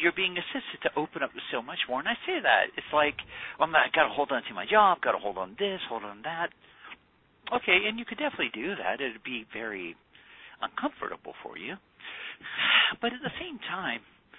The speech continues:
if we look at it, "Okay, I'm gonna let go of, you know, what I was doing and job and all of this, sometimes even relationships." And the list goes on and on, but it's so funny because not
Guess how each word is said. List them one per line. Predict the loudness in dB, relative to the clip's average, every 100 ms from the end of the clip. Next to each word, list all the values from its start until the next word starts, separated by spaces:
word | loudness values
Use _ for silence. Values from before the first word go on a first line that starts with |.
| -20 -20 -18 -16 -10
if | -8
we | -4
look | -4 -2
at | -4
it, | -4 -2
"Okay, | -2
I'm | -2
gonna | -2
let | -4 0
go | 0 2 -2
of, | -4 -8 -18 _ -12
you | -2
know, | 0
what | 0 0
I | -2
was | -2 -4
doing | -4 -2 -4 -6
and | -8 -8 -6
job | -4 -2 -2 -6
and | -10 -10
all | -10 -10
of | -10
this, | -12 -12 -18 -20 -20 -16 -12 -12 -12 -6 2
sometimes | 2 2 0 2 2 0 -8
even | -8 -6 -6
relationships." | -6 -6 -6 -4 -4 -2 -4 -4 -10 -12 -18 -18 _ _ _ _ -8 -8 -14 -14 -14 -4 2 4 4 0 0
And | -4 -4 -4 0
the | 0
list | 0 -6
goes | -2 -2 -2
on | -4 -4 -6 -6
and | -8 -8
on, | -8 -8 -6
but | -8
it's | -6 -6
so | -8 -8
funny | -10 -8 -10
because | -10 -6 -6 -6 -10 -16 -18 _ _ _ _ _ _ _ _ -10 -10 -8 -10 -10 -8
not | -6 -6